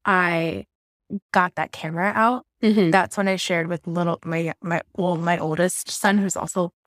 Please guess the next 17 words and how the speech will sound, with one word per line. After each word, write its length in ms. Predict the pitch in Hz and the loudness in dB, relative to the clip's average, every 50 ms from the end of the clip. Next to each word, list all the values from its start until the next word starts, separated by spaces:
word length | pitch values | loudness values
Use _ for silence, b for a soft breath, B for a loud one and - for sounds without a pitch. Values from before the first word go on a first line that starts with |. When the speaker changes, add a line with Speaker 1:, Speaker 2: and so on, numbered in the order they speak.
| _ _ - | _ _ -6
Speaker 1:
his 160 | - 180 - 190 | -6 -4 -2 0
name's 260 | 180 175 170 - - | 0 0 0 -2 -2
Lawrence. 380 | 165 175 180 202 220 - - - | 0 0 0 0 -2 -4 -4 -6
He's 220 | 160 - - 196 - | -6 -4 -2 -4 -2
the 140 | - 170 | -2 -4
fourth, 360 | 160 - - 175 175 165 - - | -4 0 4 4 4 4 2 0
my 60 | 156 | -2
husband's 400 | 156 - 170 165 - 170 165 - | 2 2 0 0 0 -4 -4 -4
the 80 | - | -6
third. 320 | 156 - 175 170 175 185 185 - _ _ _ _ _ _ _ _ _ _ _ _ _ - | -4 -2 0 0 0 -2 -4 -8 _ _ _ _ _ _ _ _ _ _ _ _ _ 0
So 160 | 247 233 240 | 2 4 4
I 120 | 220 214 | 4 4
shared 260 | 220 - - 202 202 | 4 2 2 2 2
with 180 | 196 190 185 - | 2 0 -2 0
Lawrence 320 | 185 180 170 165 175 - | 0 2 2 0 -2 -6
the 100 | - - | -12 -18
fourth. 360 | - - 220 226 220 185 - | -8 -2 2 2 2 2 0